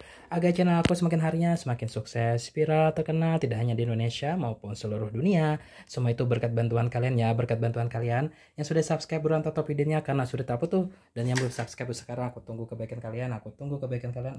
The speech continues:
Oke, terima kasih. Jadi ya guys ya, ya, kalian kan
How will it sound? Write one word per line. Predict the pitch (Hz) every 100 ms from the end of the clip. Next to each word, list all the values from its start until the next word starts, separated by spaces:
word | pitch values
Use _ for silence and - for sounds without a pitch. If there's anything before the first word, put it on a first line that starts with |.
| 123
Oke, | 123 - 160 180
terima | 127 123 123
kasih. | 190 190 175 165 _ _ _ _ _ _ _ _ _ _ _ _ _ _ - _ _ _ _ _ _ _ - -
Jadi | - 147
ya | 151
guys | 113 -
ya, | 131 123 139 - -
ya, | 123 117 113 _ - - - _ _ _ _
kalian | - 131 139 156
kan | 156 165 175 175 175